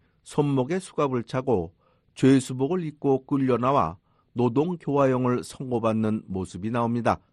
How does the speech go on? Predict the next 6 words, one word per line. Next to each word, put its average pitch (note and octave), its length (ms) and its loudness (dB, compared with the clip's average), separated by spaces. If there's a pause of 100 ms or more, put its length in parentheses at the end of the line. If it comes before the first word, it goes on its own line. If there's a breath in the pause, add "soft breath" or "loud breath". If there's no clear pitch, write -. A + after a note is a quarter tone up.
(880)
미 A#2 220 2
국무부 A2 420 -2
대변인은 G2 680 -2
이 G2+ 160 -2
영상에 F#2 440 -2
대해 F#2+ 340 -2